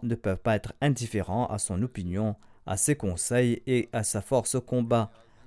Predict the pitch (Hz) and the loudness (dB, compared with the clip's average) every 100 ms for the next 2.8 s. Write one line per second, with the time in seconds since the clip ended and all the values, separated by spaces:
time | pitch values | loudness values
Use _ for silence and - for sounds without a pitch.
0 | - 123 156 139 127 175 139 120 - 160 | -8 4 4 6 4 2 2 -4 0 2
1 | 120 - 90 85 - 110 - 143 127 120 | 2 0 -2 -2 -4 -4 0 -2 0 0
2 | - 139 117 85 - 82 - - | 2 2 0 -4 -6 -4 -4 -4